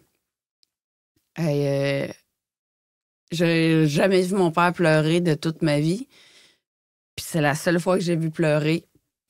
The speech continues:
Puis j-, le, ce soir-là, on est sortis pour le cinquantième à ma mère. Puis, euh, j'étais tellement saoule et gelée. J'ai dormi le matin.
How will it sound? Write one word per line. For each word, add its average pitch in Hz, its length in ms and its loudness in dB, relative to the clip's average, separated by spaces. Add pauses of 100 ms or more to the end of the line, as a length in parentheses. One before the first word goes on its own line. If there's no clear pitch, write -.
(460)
Puis 156 400 0
j-, 151 340 -8 (340)
le, 175 160 0
ce 190 200 -2
soir-là, 185 500 2
on 196 100 0
est 170 80 2
sortis 165 500 -6
pour 180 140 -6
le 147 80 2
cinquantième 160 460 -2
à 147 220 2
ma 143 140 0
mère. 170 140 -2 (880)
Puis, 180 480 -2
euh, 147 640 2 (380)
j'étais 175 260 -2
tellement 156 600 0 (260)
saoule 185 500 0
et 160 120 2
gelée. 160 480 0
J'ai 156 360 0
dormi 160 500 4
le 190 80 4
matin. 170 500 0